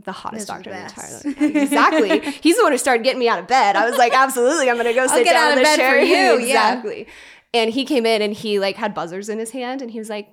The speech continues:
Speaker 1: just clicked them by my ear, and he goes, "I'm just gonna start kinda doing something." And I was like, "Okay."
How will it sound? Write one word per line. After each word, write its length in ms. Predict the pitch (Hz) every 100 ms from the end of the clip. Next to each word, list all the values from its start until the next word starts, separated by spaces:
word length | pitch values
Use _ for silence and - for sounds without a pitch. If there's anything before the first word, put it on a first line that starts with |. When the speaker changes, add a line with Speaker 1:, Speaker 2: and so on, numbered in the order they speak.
| -
Speaker 1:
just 320 | 311 311 - -
clicked 240 | 247 202
them 160 | 247 262
by 120 | 247
my 100 | 240
ear, 140 | 185
and 80 | 196
he 60 | 220
goes, 140 | 233
"I'm 80 | 302
just 140 | 359
gonna 120 | 320 262
start 340 | - 190 185 - _ 349 - _ -
kinda 180 | 190 185
doing 240 | 185 180
something." 300 | - 196 -
And 100 | 185
I 40 |
was 80 | 190
like, 160 | 156 -
"Okay." 380 | 302 226 233